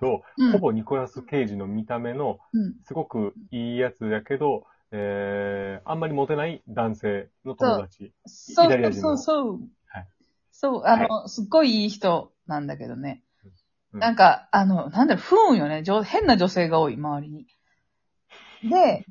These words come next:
Speaker 2: えっと、
Speaker 1: うん。
Speaker 2: 彼の友達が今大学生なんか、大学院生かなんかをしてて、で、卒業がやっと決まっ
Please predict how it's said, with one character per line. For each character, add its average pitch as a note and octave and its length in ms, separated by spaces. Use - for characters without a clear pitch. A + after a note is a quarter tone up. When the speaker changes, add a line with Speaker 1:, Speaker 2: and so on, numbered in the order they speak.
Speaker 2:
え A#3+ 140
っ A#3 40
と、 G3+ 600
Speaker 1:
う - 20
ん。 - 60
Speaker 2:
彼 B3 580
の G3 140
友 G#3 200
達 G3+ 280
が G3+ 80
今 G3 160
大 A3 240
学 D4+ 400
生 G3 240
な D3+ 140
ん - 20
か、 C#3+ 60
大 F#3 160
学 B3+ 160
院 D#4+ 220
生 F3 200
か E3 100
な D#3 100
ん D#3+ 80
か C#3+ 80
を C#3 60
し - 140
て E3 100
て、 A#3 400
で、 C4 120
卒 C#4 320
業 D4 260
が C#4+ 100
や C4+ 140
っ B3+ 80
と C4+ 120
決 B3+ 200
ま B3 140
っ B3 160